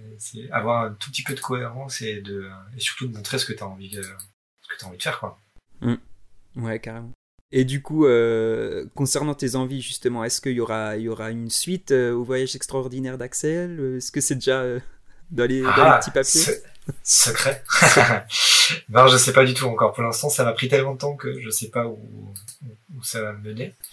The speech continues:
Speaker 2: Mhm.
Speaker 1: C'est sûr que maintenant que j'ai, j'ai fait un livre, j'ai envie d'en faire plein.
Speaker 2: Ouais.
Speaker 1: Ça, c'est une certitude. Après, il faut, là, j'ai un très, très gros projet qui arrive en, un autre projet de, de peinture murale en réalité augmentée.
Speaker 2: D'accord.
Speaker 1: Qui va me prendre énormément de temps.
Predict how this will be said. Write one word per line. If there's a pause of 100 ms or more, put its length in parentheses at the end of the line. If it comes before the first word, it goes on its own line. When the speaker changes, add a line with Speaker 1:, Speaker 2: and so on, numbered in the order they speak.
(140)
Speaker 2:
Mhm.
Speaker 1:
C'est
sûr
que
maintenant
que
j'ai,
j'ai
fait
un
livre,
j'ai
envie
d'en
faire
plein. (380)
Speaker 2:
Ouais. (320)
Speaker 1:
Ça,
c'est
une
certitude. (680)
Après,
il
faut,
là,
j'ai
un
très,
très
gros
projet
qui
arrive
en, (220)
un
autre
projet
de,
de
peinture
murale
en
réalité
augmentée. (380)
Speaker 2:
D'accord.
Speaker 1:
Qui
va
me
prendre
énormément
de
temps.